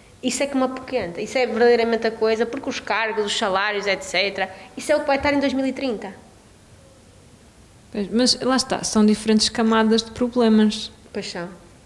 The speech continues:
Speaker 2: São diferentes camadas. Porque também estamos a falar, ah, de dois universos totalmente diferentes.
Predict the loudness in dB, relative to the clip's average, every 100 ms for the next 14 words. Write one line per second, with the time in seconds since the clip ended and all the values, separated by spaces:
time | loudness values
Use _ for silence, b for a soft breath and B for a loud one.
0 | -20 -20 -20 -20 -20 -20 -20 -20 -20 -14
1 | -10 -8 -8 -8 -4 -6 -6 -10 -12 B
2 | B B -8 0 4 6 4 4 4 2
3 | 2 2 4 2 0 -2 0 4 4 2
4 | 0 -6 -12 -6 0 4 6 6 2 2
5 | 4 6 6 4 2 2 4 4 2 0
6 | 2 4 2 -2 -10